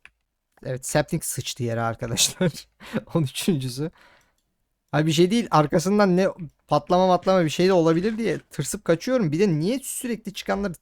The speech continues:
bu slime'lar da şeylerin üstündeydi. Yarasaların üstünde çıkıyorlar. Kaçamıyorum da yani.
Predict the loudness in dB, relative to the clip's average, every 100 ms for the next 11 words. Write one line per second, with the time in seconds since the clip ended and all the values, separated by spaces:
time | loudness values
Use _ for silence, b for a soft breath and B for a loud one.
0 | _ -10 -2 0 0 -2 -4 -6 -8 -4
1 | -2 -2 -2 -6 -8 -4 -2 -2 -4 -10
2 | b b b b _ _ -10 -2 0 2
3 | 0 0 -2 -8 -8 -8 -8 -6 -6 -6
4 | -12 _ _ _ _ -8 -4 -2 -2 -4
5 | -6 -10 -12